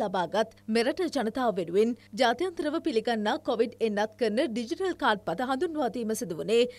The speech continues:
අමාත්‍ය නාමා රාජපක්ෂ මහතාගේ ප්‍රධානත්වයෙන්.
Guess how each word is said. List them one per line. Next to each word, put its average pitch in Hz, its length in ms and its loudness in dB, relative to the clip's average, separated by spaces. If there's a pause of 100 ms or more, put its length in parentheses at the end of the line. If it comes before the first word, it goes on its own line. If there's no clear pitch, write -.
(280)
අමාත්‍ය 254 340 2
නාමා 233 320 4
රාජපක්ෂ 233 560 -2
මහතාගේ 226 500 -2
ප්‍රධානත්වයෙන්. 202 720 -2